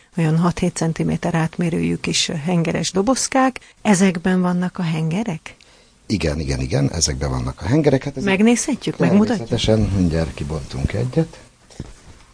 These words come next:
Speaker 1: Ez egy ilyen szürkés, inkább szilikon vagy gumicsőnek néz ki. Szürke cső.
Speaker 2: Hát sajnos azért szürke, mert ezen van némi lerakódás, már az eredeti színe nem ilyen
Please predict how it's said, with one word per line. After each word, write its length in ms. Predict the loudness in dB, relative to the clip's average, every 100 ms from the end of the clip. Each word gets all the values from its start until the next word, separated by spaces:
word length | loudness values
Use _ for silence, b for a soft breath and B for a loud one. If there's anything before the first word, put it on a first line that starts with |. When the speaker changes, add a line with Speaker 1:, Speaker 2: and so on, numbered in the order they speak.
| -12 -12 -20 -18 -8
Speaker 1:
Ez 280 | -2 -2 0
egy 200 | 0 4
ilyen 220 | 4 4
szürkés, 760 | 4 4 2 2 2 2 2
inkább 520 | 2 2 4 2 0 0
szilikon 540 | 2 2 2 0 2
vagy 160 | 2 2
gumicsőnek 720 | 2 2 0 0 0 -2 -2
néz 320 | -2 0 -2
ki. 280 | 0 0 0
Szürke 460 | 0 2 0 0 -4
cső. 400 | -4 -4 -4 -6 -10
Speaker 2:
Hát 120 | -10 -6
sajnos 480 | 0 4 6 4
azért 340 | 2 2 2 2
szürke, 540 | 0 -2 2 4 4
mert 180 | 2 -2
ezen 280 | 0 0 0
van 280 | 2 2 0
némi 440 | 0 2 2 0 -4 -18 -18 -4
lerakódás, 600 | 0 0 0 -2 0 0
már 160 | 0 -2
az 120 | -4
eredeti 400 | -2 -2 -2 -2
színe 360 | -2 0 -2 -2
nem 180 | -2 -2
ilyen 380 | -4 -2 -4